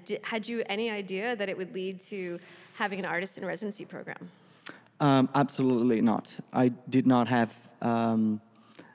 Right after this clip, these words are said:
Speaker 2: the, the, the crazy idea to set up anything like that until I moved to New York. I think that was really, uh, an important step in my, in my life. Uh, I wouldn't say my career, 'cause my career has been in,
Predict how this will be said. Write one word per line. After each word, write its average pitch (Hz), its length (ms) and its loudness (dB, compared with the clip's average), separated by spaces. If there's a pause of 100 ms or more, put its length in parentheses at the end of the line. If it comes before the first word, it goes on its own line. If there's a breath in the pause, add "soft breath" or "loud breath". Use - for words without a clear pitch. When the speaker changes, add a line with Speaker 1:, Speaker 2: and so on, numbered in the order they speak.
(180)
Speaker 2:
the, 110 500 4 (180)
the, 107 440 2
the 117 120 -2
crazy 131 260 6
idea 107 220 4
to 110 180 0
set 110 220 0
up 107 120 2
anything 110 320 2
like 104 180 2
that 104 260 0
until 107 420 2
I 107 80 4
moved 107 300 2
to 120 40 2
New 104 100 4
York. 104 280 0
I 110 60 -2
think 117 380 2 (400 loud breath)
that 120 180 4
was 123 260 2
really, 120 500 6 (400 loud breath)
uh, 120 220 0
an 127 100 4
important 120 440 4
step - 340 -2 (100)
in 113 240 4
my, 110 480 4 (100)
in 113 140 2
my 110 180 4
life. 139 420 2 (100)
Uh, 117 260 0
I 143 60 6
wouldn't 160 220 6
say 156 120 2
my 131 140 4
career, 135 460 4
'cause 127 180 -2
my 123 140 2
career 123 340 2
has 113 140 -2
been 113 160 4
in, 107 160 0